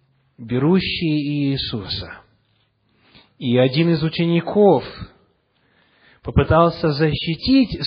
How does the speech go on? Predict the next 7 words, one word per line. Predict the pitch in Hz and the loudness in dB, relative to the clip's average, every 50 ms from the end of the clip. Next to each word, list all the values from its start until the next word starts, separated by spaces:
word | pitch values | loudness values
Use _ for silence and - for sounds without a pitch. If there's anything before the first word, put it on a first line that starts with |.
| - | -6
своего | - 143 135 156 156 147 147 151 147 | -4 0 2 2 2 2 2 2 2
учителя, | 151 151 - - - 165 151 - - 110 90 73 - - - _ _ _ _ _ _ _ - - _ _ _ _ | 0 0 -2 -2 -2 -2 -2 -2 -4 -6 -6 -8 -12 -14 -16 _ _ _ _ _ _ _ -20 -20 _ _ _ _
Иисус | - 120 117 202 196 | -10 -6 -4 -4 -4
Христос | - 208 190 - - 220 208 185 165 | -4 -4 -6 -4 -2 -2 -2 -2 -2
говорит | 170 180 180 175 185 196 185 185 - | -2 -2 0 0 0 -2 -2 -4 -4
поразительные | 190 180 180 175 175 180 - - 170 175 180 180 170 | -2 -2 -2 -2 -2 -4 -6 -6 -6 -4 -4 -4 -4
слова. | - - 170 175 180 160 151 104 78 71 - - | -6 -6 -4 -2 0 0 0 -2 -2 -6 -12 -16